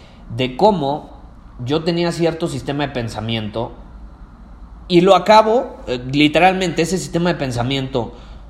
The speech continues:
lo rompí, metí causa a mi sistema de pensamiento, contraté un coach que me hizo cuestionar muchas cosas, lo integré, lo sinteticé, lo integré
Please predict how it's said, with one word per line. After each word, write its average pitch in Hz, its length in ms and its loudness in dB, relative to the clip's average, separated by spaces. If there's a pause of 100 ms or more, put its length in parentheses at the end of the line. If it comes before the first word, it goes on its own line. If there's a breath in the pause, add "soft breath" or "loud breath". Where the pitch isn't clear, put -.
(180)
lo 117 160 2
rompí, 156 760 -2 (1900)
metí 143 400 -4
causa 202 420 4
a - 20 0
mi 151 100 -2
sistema 143 380 -2
de 143 60 -8
pensamiento, 120 840 -2
contraté 127 480 -2
un 196 100 -4
coach 156 360 2
que 117 120 -6
me 127 120 -2
hizo 139 180 -4
cuestionar 113 420 -4
muchas 151 420 0
cosas, 117 560 -4 (1160 loud breath)
lo 139 240 2
integré, 139 640 0
lo 131 200 0
sinteticé, 131 720 -4
lo 196 120 -2
integré 135 720 -2